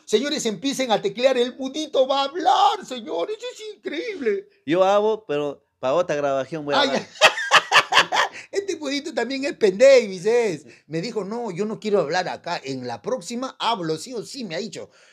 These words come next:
Speaker 1: Y le digo, "¿Por qué no quieres hablar?". Me dice, "No, voy a recibir unas clases intensivas de
Speaker 2: Y,
Speaker 1: castellano".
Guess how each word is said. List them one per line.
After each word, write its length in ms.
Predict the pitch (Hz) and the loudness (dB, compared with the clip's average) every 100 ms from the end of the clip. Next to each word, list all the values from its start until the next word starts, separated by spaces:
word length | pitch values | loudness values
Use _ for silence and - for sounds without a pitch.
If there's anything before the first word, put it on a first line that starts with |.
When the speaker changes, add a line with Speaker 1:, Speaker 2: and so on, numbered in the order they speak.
| _ | _
Speaker 1:
Y 180 | 147 220 | -6 -4
le 60 | 233 | -2
digo, 140 | 226 | -2
"¿Por 140 | 170 | -4
qué 80 | 170 | -6
no 100 | 254 | -6
quieres 260 | 240 247 180 | -4 -4 -2
hablar?". 180 | 202 208 | 0 -2
Me 60 | |
dice, 120 | 202 165 | -4 -6
"No, 240 | 196 143 | -8 -10
voy 240 | 131 175 190 | -8 -4 -2
a 80 | 190 | -2
recibir 320 | 131 147 185 | -6 -8 -8
unas 220 | 190 147 | -6 -8
clases 400 | - 196 196 190 | -4 -4 -2 -4
intensivas 560 | 135 117 120 113 208 175 | -6 -10 -8 -8 -4 -2
de 60 | |
Speaker 2:
Y, 40 | 175 | -2
Speaker 1:
castellano". 400 | - 147 165 | -2 0 0